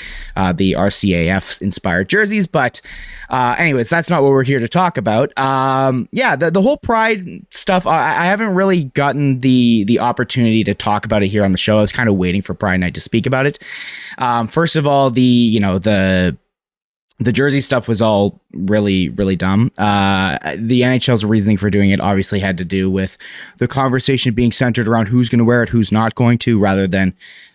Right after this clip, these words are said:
the actual, uh, you know, celebration, uh, of inclusivity. Um, but I thought the, you know, within, you know, the,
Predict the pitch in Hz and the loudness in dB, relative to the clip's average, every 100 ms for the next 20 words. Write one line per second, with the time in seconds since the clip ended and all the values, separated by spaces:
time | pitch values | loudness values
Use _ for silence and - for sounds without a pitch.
0 | - 113 104 95 - 104 95 98 87 87 | -4 0 0 0 0 2 2 2 2 0
1 | 82 67 101 87 92 _ _ - - 127 | -2 -2 -2 -2 -4 _ _ -8 -2 0
2 | 113 104 104 104 - 131 143 95 98 95 | 0 2 0 2 2 2 2 2 0 0
3 | 95 71 71 - 92 92 - 95 - 104 | 0 -2 -4 -4 -2 -2 -2 -2 0 2
4 | 104 135 175 - - - - 123 131 131 | 2 2 0 -4 -16 -14 -6 -2 0 0
5 | 131 180 208 208 208 208 208 202 185 147 | 0 0 0 -2 0 2 4 4 2 2
6 | 110 - - 151 151 196 208 185 127 127 | 0 -2 0 0 2 2 4 2 -2 -8
7 | - 135 113 104 123 117 113 113 | -2 2 2 2 2 4 4 0